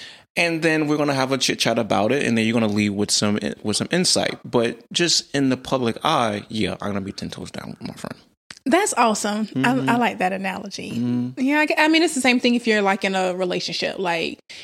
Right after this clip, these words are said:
Speaker 2: you don't want to blast your partner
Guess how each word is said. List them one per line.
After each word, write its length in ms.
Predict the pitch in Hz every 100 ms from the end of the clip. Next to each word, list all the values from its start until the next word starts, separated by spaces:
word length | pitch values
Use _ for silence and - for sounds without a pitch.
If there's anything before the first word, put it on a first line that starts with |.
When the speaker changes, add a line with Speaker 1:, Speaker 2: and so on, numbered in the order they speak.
| -
Speaker 2:
you 160 | 214
don't 220 | 220 208 208
want 360 | 214 202 -
to 360 | - 214 196 196
blast 460 | 185 196 190 190 190
your 80 |
partner 720 | 180 226 220 - 180 175 185